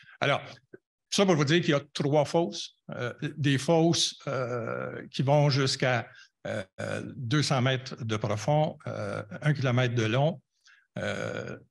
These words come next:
donc, trois fosses. Il y a complètement à droite la grande tache blanche que vous voyez, c'est la montagne de résidus, euh, qui est prévue, ainsi que le bassin de décantation. Ce qu'on voit pas sur cette carte-là, c'est que ça couvre complètement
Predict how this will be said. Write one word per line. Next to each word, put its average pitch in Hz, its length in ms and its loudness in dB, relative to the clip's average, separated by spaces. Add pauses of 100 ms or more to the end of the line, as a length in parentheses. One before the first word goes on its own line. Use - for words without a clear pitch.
(120)
donc, 135 220 0
trois 143 260 2
fosses. 175 520 2
Il 135 120 -2
y 131 60 2
a 151 160 4
complètement 165 480 2
à 139 60 2
droite 139 380 -2
la 123 100 -4
grande 127 380 -2 (460)
tache 120 240 -2
blanche 131 400 0
que 139 80 -2
vous 117 160 -4
voyez, 120 420 2 (320)
c'est 180 300 4
la 143 160 4
montagne 135 640 2
de 123 100 0
résidus, 117 600 -2 (420)
euh, 104 200 -6
qui 120 140 -2
est 107 40 -2
prévue, 127 640 4
ainsi 139 480 2
que 135 80 -2
le 120 60 2
bassin 113 360 0
de 127 40 -2
décantation. 117 800 -2 (460)
Ce - 140 -2
qu'on 151 240 4
voit 135 240 4
pas 175 120 2
sur 160 180 0
cette 127 180 -4
carte-là, 143 440 0
c'est 139 180 -2
que - 60 -4
ça 110 120 0
couvre 143 260 0 (140)
complètement 151 580 0